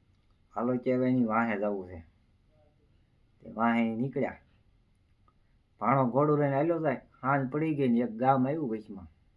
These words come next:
ભાણાનું ગામ આગું છે, વચમાં એક નાનું એવું ગામ આવ્યું. પૂછ્યું કે, "ક્યાંય રહેવા જેવું છે ગામમાં?" પૂછે ને.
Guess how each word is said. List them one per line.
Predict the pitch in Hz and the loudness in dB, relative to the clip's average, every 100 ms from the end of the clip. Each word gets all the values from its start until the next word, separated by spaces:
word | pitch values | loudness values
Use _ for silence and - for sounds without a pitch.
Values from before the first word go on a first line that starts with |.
| _ | _
ભાણાનું | 95 104 110 107 104 | -14 -8 -6 -6 -4
ગામ | 113 113 107 107 _ _ _ _ _ _ _ _ - | -2 -2 -6 -12 _ _ _ _ _ _ _ _ -8
આગું | 120 135 127 | -6 -2 -2
છે, | 104 | -2
વચમાં | 95 95 98 98 | -8 -12 -12 -12
એક | 101 | -6
નાનું | 110 113 | -4 -4
એવું | 107 107 | -6 -4
ગામ | 113 117 113 | 0 0 0
આવ્યું. | 127 98 - _ _ _ _ _ _ _ _ _ - | -4 -6 -12 _ _ _ _ _ _ _ _ _ -10
પૂછ્યું | 139 135 139 | -8 -4 -2
કે, | 139 | -2
"ક્યાંય | 123 127 123 127 127 117 117 - _ 98 | -2 0 0 0 0 0 -4 -14 _ -10
રહેવા | 110 123 123 | -4 0 0
જેવું | 123 123 107 | 0 -2 -2
છે | 127 170 131 _ _ _ _ | -4 -4 -6 _ _ _ _
ગામમાં?" | 104 104 101 92 | -6 -6 -8 -12
પૂછે | - 110 143 | -14 -10 -8
ને. | 165 123 | -8 -12